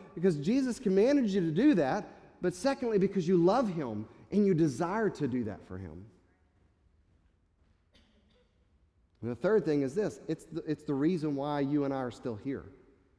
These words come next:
Believe it or not, it's, it's not to buy a house, even though that's a cool blessing to have on this earth. It's not to buy a car. It's not to, to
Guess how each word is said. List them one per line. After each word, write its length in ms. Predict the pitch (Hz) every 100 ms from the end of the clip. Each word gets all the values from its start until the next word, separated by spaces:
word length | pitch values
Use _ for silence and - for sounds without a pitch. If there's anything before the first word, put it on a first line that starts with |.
| _ _ _ _ _ _ _ _ _ _ -
Believe 260 | 113 180 214
it 40 |
or 60 | 165
not, 320 | 165 220 160
it's, 200 | 143 -
it's 180 | 143 135
not 320 | 156 196 -
to 220 | 156 131 107 - - - _ _ _ _ 104
buy 220 | 110 156
a 100 | 151
house, 380 | 120 127 110 101 - - _ _ -
even 140 | 117 143
though 120 | 143
that's 200 | 147 147
a 40 |
cool 200 | - 151
blessing 400 | 127 131 127 131
to 80 | 123
have 180 | 120 117
on 140 | 113
this 140 | 110 101
earth. 200 | 107 151 - _ _ _ -
It's 100 | 165
not 160 | 226 214
to 80 |
buy 220 | 202 196 185
a 40 |
car. 440 | - 143 113 110 113 - _ _ _ _ _ -
It's 160 | 165
not 200 | 175 233
to, 320 | 226 185 113 151
to 220 | 196 160